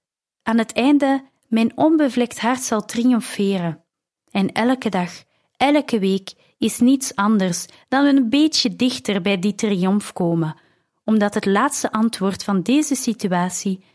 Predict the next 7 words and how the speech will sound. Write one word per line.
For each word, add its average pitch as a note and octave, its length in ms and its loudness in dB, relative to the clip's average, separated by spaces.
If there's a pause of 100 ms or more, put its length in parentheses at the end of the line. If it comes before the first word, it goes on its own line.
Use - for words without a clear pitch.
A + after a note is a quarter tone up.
(160)
in F#3+ 160 0
Gods - 340 -6
handen A3 340 2
ligt. - 480 -6 (1800)
Deze A#3 260 0
wereldwijde C#4 580 0
situatie A#3+ 760 -2